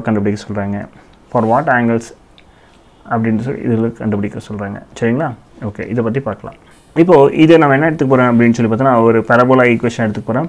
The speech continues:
Parabola is open downwards. அதுக்கு நான் என்ன பண்ணிக்கிறேன்னா, just இது x axis, y axis mark பண்ண போறேன். பாருங்க, இது வந்து x axis, இது வந்து என்ன ஆயிடுச்சு? y axis. அப்போ it's a parabola open downwards. இப்போ இந்த point என்ன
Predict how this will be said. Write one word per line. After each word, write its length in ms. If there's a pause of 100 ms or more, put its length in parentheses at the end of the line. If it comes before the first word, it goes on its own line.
Parabola 320
is 160
open 240 (800)
downwards. 400 (220)
அதுக்கு 200
நான் 120
என்ன 120
பண்ணிக்கிறேன்னா, 400 (280)
just 260
இது 100 (300)
x 220
axis, 180 (100)
y 140
axis 180 (120)
mark 180
பண்ண 160
போறேன். 180 (720)
பாருங்க, 240 (1700)
இது 160
வந்து 140 (120)
x 180
axis, 280 (140)
இது 120
வந்து 140
என்ன 100
ஆயிடுச்சு? 200 (120)
y 40 (100)
axis. 300
அப்போ 200
it's 180
a 80
parabola 340 (140)
open 220 (260)
downwards. 380 (380)
இப்போ 180
இந்த 180
point 300
என்ன 180